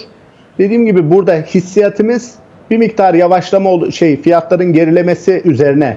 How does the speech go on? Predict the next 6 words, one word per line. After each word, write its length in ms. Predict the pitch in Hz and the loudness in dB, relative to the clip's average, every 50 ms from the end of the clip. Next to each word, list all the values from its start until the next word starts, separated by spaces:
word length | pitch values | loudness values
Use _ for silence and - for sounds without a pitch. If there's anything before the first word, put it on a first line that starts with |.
| - - - _ _ - | -10 -16 -20 _ _ -4
ve 120 | 147 135 | -2 0
varsayımlarımız 800 | 147 160 165 160 - 175 170 170 170 170 170 170 170 143 131 143 | 2 2 0 0 0 -2 -2 0 0 0 0 0 -2 -2 0 0
bize, 300 | 156 151 180 185 156 151 | 0 0 0 0 0 0
bunun 120 | 147 180 | 0 0
üzerine 580 | 190 180 - 165 156 139 131 139 131 110 - - - - _ _ - - - | 0 0 0 0 0 2 2 0 0 -2 -6 -10 -18 -20 _ _ -20 -20 -6
kuruyoruz. 580 | - - 160 151 151 156 180 214 220 220 - | -2 0 2 2 2 2 2 2 0 -2 -6